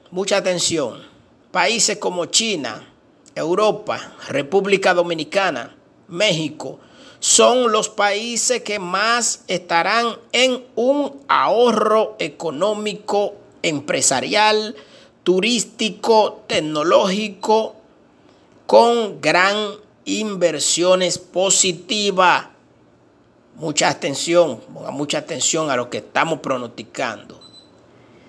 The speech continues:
para este año dos mil veintitrés, aquí en Mundo Real R D. ¿Puede el gobierno dominicano en el próximo año dos mil veintitrés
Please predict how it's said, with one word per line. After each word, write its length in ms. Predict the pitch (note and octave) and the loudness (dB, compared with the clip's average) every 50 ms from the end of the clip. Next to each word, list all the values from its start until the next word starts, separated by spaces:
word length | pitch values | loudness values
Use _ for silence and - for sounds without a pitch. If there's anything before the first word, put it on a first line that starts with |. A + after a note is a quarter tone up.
| - - - - | -20 -20 -20 -4
para 380 | _ F3+ F#3+ G3+ F3+ F3+ F3+ F3 | _ 2 2 4 4 4 4 2
este 480 | - - F3 D#3 D3+ - - E3 D3+ D3 | 0 -2 -6 -6 -6 -6 -8 -6 -4 -2
año 380 | D3+ D#3+ D#3+ D#3+ D#3 D3+ D3 | -2 -2 -2 -4 -6 -8 -8
dos 260 | C3+ C3+ C3 B2 - | -6 -8 -8 -8 -8
mil 200 | B2+ C3+ C3+ C3 | -8 -8 -8 -6
veintitrés, 720 | B2+ C3 B2+ B2+ B2+ - A#2+ A#2 - - A2+ - - - - - - - - - - - - - - | -4 -6 -6 -6 -8 -12 -14 -12 -8 -8 -8 -8 -8 -12 -18 -20 -20 -20 -20 -20 -20 -20 -20 -4 0
aquí 360 | C3+ C#3 C3 - - F3+ F#3 | 0 0 0 0 0 2 2
en 60 | F3 | 2
Mundo 460 | D#3 D#3 E3+ G3 G3+ G3 F#3 F#3 F3 | 0 0 0 0 0 2 2 2 2
Real 420 | D#3 D3+ D3 C#3+ D#3+ E3+ E3+ D#3+ D3+ - | 4 2 2 2 2 2 0 -2 -2 -6
R 360 | D3 C#3+ C#3 C3+ C3+ C3+ C3 | -6 -6 -4 -4 -4 -4 -2
D. 240 | A#2+ A2 G#2 - - _ _ _ - _ _ _ _ _ _ _ _ _ | -4 -6 -10 -12 -14 _ _ _ -20 _ _ _ _ _ _ _ _ _
¿Puede 380 | - A3 C4 C#4+ C#4+ D4 C4+ | 6 6 8 8 8 8 8
el 140 | B3+ B3 A#3 | 6 6 2
gobierno 720 | G3 F#3+ G3 F3+ F#3 G3+ G#3+ A#3+ C4 B3+ B3+ A#3+ A#3 A3+ G#3+ | 0 -2 -4 -2 -4 -2 0 2 2 2 0 -2 -4 -4 -4
dominicano 960 | G3 F3+ F3+ F3+ E3+ D#3+ D3+ C3+ - - G3+ G#3+ A3 G#3+ G#3 G#3+ G#3+ G#3+ G3+ - - - | -4 -6 -6 -8 -8 -8 -10 -10 -6 -4 -2 0 0 0 2 0 0 0 -2 -6 -8 -8
en 160 | F3 E3 D#3+ | -8 -4 -4
el 120 | D3+ C#3+ B2+ | -4 -4 -6
próximo 720 | - - F#3 G#3 G3 G3+ - - - F#3 E3+ D#3 D#3 E3+ | -6 0 0 0 2 2 -2 0 0 -2 -2 0 0 0
año 220 | F#3+ F3+ F3+ E3+ | 2 2 2 0
dos 100 | D#3 D3 | 0 0
mil 180 | D3+ E3 E3+ E3+ | 0 0 -2 2
veintitrés 760 | E3 E3+ E3 D#3 - E3 E3+ E3+ - E3 D3 D3+ D#3 D#3 - | 2 0 0 0 -2 -2 -2 0 0 0 2 2 0 0 -2